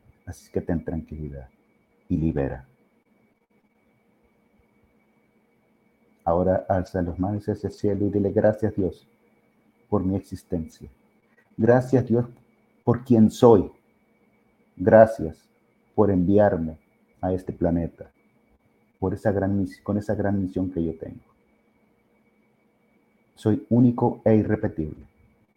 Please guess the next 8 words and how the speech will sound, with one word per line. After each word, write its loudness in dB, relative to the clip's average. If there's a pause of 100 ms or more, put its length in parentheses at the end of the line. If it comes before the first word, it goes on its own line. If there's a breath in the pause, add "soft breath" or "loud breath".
(1040)
Te -2
amo". -10 (4000)
Haces -8
conciencia -4
nuevamente -2
de -2
tu -6
ser, -4